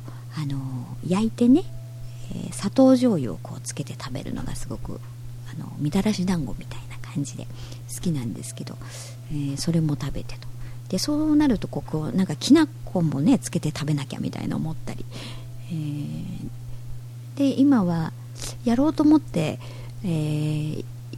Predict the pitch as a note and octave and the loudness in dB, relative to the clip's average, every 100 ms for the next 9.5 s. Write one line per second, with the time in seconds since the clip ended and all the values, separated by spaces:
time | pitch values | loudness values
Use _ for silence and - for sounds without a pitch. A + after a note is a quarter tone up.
0 | - F#3 G3 G#3 G#3+ G#3+ F#3 D#3+ D3+ D3 | 0 4 4 6 8 8 6 4 0 -2
1 | D3 - - - - C3+ C3+ F3 G3 G3 | -6 -10 -12 -12 -6 -2 6 8 8 6
2 | D#3 - - - - - G#3+ A#3 - - | 2 -4 -8 -10 -6 0 0 0 -6 -10
3 | - - - D#3 D3 D3 - D3+ - D3+ | -10 -12 -6 -2 -2 -4 -6 -6 -2 0
4 | D3 D#3 E3+ E3+ D3+ - - D3 - - | 2 6 6 6 2 0 -2 -6 -6 -8
5 | C3+ D#3+ D3 - - C3+ - - - - | -6 -4 -4 -6 -8 -10 -10 -10 -10 -12
6 | - - - - F#3+ C4 B3+ C4 B3+ B3 | -12 -12 -10 -4 0 8 10 12 10 6
7 | - - - F3+ F3+ F3 F3 G3+ D#3+ - | 2 -8 -2 0 4 2 4 2 2 -2
8 | A2+ - - - - F3 E3 - F#3 F3+ | -4 -8 -12 -6 -2 0 -2 0 4 6
9 | - - C#3+ B2+ | 4 2 -2 0